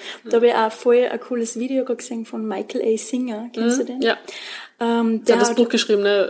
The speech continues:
Speaker 2: Ja,
Speaker 1: Mehrere.
Speaker 2: der Untethered Soul.
Speaker 1: Un-, Untethered Soul und
Speaker 2: Genau.
Speaker 1: Surrender Experiment, ja.
Speaker 2: Ah,
Speaker 1: Mhm.
Speaker 2: okay, das kenn ich gar nicht.
Speaker 1: Mhm.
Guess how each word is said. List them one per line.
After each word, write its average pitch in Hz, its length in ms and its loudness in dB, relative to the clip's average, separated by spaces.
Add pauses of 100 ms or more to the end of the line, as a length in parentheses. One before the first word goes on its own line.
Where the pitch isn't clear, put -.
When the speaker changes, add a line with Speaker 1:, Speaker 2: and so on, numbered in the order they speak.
Speaker 2:
Ja, 240 100 0
Speaker 1:
Mehrere. 196 260 4
Speaker 2:
der 226 200 4
Untethered 220 500 -4
Soul. 226 380 -4
Speaker 1:
Un-, - 160 -4
Untethered 202 420 -2
Soul 208 300 2
und 196 240 -2
Speaker 2:
Genau. - 120 4
Speaker 1:
Surrender 196 300 4
Experiment, 196 680 -4
ja. 202 140 -6 (100)
Speaker 2:
Ah, 302 220 0
Speaker 1:
Mhm. 254 40 0
Speaker 2:
okay, 240 220 0
das 220 160 -6
kenn 226 160 -10
ich 214 100 -10
gar 208 180 -8
nicht. 247 120 -2
Speaker 1:
Mhm. 311 60 -4